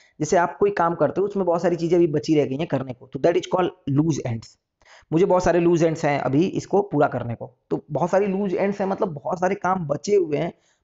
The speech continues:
पूरा करने को। ध्यान से समझना, ये लूज एंड्स नाउन है और मैं क्या कह रहा हूँ कि लूज एंड्स का मतलब वो हुआ कि अगर किसी काम को आप करने जा रहे हो तो बहुत सारी चीजें बची रह जाती है, मान लो अभी फिनिश नहीं हुई है,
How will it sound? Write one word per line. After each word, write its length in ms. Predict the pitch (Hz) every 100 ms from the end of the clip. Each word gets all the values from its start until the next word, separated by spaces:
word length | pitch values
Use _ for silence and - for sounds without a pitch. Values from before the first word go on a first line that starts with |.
| -
पूरा 200 | 175 180
करने 280 | 151 117 110
को। 120 | -
ध्यान 240 | 113 123 143
से 100 | 170
समझना, 340 | 160 180 151
ये 140 | 123
लूज 340 | 143 151 170 156
एंड्स 220 | 160 170 -
नाउन 360 | 135 151 190
है 220 | 185 156 - _ _ _ _
और 120 | 143
मैं 140 | 156 165
क्या 120 | 175
कह 120 | 175
रहा 100 | 160
हूँ 160 | 160 196 - _ _
कि 80 | 190
लूज 400 | 151 156 202 -
एंड्स 200 | 151 180
का 140 | - 185
मतलब 420 | 170 - 180 156
वो 160 | 185 170
हुआ 160 | 147
कि 160 | 165 185
अगर 160 | 180
किसी 220 | 170 - 175
काम 220 | 165 170
को 140 | -
आप 100 | 190
करने 260 | - 160 190
जा 80 | 180
रहे 60 |
हो 40 | 214
तो 80 |
बहुत 200 | 175 170
सारी 140 | 185 190
चीजें 240 | 202 196
बची 200 | 190 -
रह 120 | 170
जाती 220 | 139 127 139
है, 60 |
मान 140 | 143 156
लो 100 | 160
अभी 120 | 160
फिनिश 320 | - 170 160
नहीं 120 | 196
हुई 120 | 165
है, 100 | 131